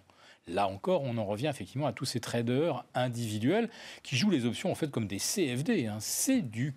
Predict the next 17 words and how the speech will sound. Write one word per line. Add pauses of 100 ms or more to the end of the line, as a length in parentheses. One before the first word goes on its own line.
(120)
casino,
quoi. (460)
Euh, (180)
c'est
quand
même
quelque
chose
d'assez, (300)
euh, (760)
vertigineux
de
penser (260)
qu'on
va
traiter (160)
davantage